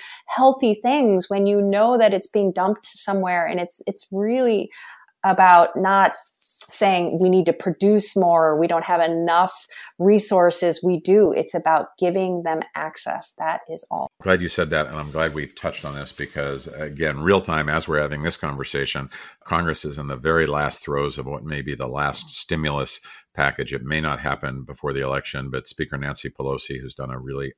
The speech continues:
Speaker 2: unbelievably uh, effective job of supporting these programs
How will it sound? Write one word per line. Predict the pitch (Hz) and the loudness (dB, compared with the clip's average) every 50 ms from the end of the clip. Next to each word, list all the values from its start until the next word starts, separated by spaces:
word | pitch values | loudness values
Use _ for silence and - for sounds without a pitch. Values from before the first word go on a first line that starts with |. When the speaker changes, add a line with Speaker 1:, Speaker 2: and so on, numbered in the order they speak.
| - | -12
Speaker 2:
unbelievably | - 80 76 67 69 65 67 69 64 65 62 65 67 67 65 - - - - - - - _ _ _ - | -10 -10 -10 -10 -10 -10 -10 -10 -10 -10 -10 -8 -8 -10 -10 -12 -16 -20 -20 -20 -20 -20 _ _ _ -10
uh, | 78 69 67 67 - - | -8 -6 -6 -6 -6 -8
effective | 87 - - - 90 78 - - - 69 65 64 | -12 -12 -6 -2 -2 -2 -2 -4 -6 -6 -6 -4
job | 62 71 69 69 69 67 64 62 | -4 -4 -2 -2 -2 -4 -4 -6
of | 64 60 - | -10 -12 -12
supporting | - - - - - 80 73 71 69 69 | -14 -16 -16 -12 -8 -8 -8 -6 -8 -8
these | 67 64 - | -10 -12 -14
programs | - - - 73 69 65 67 64 65 65 65 - - | -12 -8 -8 -6 -6 -4 -6 -6 -6 -8 -10 -12 -16